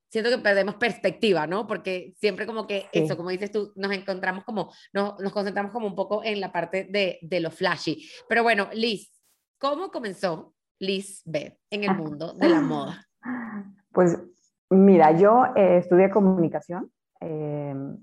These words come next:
Speaker 2: y estaba metidísima en tema de cine.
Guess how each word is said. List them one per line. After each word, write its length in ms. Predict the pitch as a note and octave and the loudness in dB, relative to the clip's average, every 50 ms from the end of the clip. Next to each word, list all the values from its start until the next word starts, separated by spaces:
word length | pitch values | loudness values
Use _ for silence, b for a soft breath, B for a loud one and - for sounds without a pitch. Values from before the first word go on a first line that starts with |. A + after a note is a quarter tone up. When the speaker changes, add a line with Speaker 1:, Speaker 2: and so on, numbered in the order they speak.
| _ b b b b b _ - | _ b b b b b _ 2
Speaker 2:
y 80 | F3+ | 2
estaba 460 | E3+ E3 - E3+ D#3 F3 F3 - - - | 2 4 2 2 2 2 2 0 -2 -2
metidísima 680 | F#3 F3+ E3+ E3 E3+ - F3+ F3+ F#3+ F#3+ G3 G#3 G#3+ G3 | -2 0 0 -2 -2 -4 -4 -2 -2 -4 -4 -6 -6 -6
en 160 | F#3 F3+ E3 | -6 -8 -10
tema 180 | F3 E3+ F#3 E3+ | -10 -8 -8 -8
de 120 | D3+ D3 | -8 -10
cine. 460 | - _ _ F3 D#3+ D3 B2+ - - | -12 _ _ -10 -10 -10 -10 -14 -16